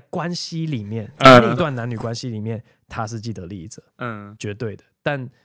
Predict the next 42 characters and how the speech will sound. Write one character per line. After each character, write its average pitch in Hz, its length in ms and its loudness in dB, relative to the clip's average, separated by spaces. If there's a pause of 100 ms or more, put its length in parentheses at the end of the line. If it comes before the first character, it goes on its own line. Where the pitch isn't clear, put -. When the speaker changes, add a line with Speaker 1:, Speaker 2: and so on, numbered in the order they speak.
(260)
Speaker 1:
对， 131 100 -2
我 117 140 -4
就 170 100 -4
觉 143 120 -8
得 113 80 -6
这 135 120 -8
个， 123 140 -6
这 208 220 -8
超 151 220 -6
级 110 380 -10 (360)
sexist， - 640 -12
就 117 100 -8
是 110 300 -10 (580)
怎 123 140 -8
么 120 100 -6
会 160 220 -2
想 110 280 -10
entitlement 117 580 -6
的 113 100 -8
时 110 160 -10
候， 120 160 -6
脑 107 160 -10
袋 120 160 -6
晃 117 280 -8
过 117 120 -8
去 117 240 -12
一 - 20 -10
个 113 100 -8
是 120 120 -8
公 123 260 -6
主 101 180 -14
病， 120 220 -14 (280)
而 233 60 -2
且 233 200 -4 (240)
就 254 100 -4
很 147 80 -2
妙， 123 260 -4 (180)
因 247 100 -4
为 269 40 0
王 160 300 -4
子 131 200 -10
病 131 380 -6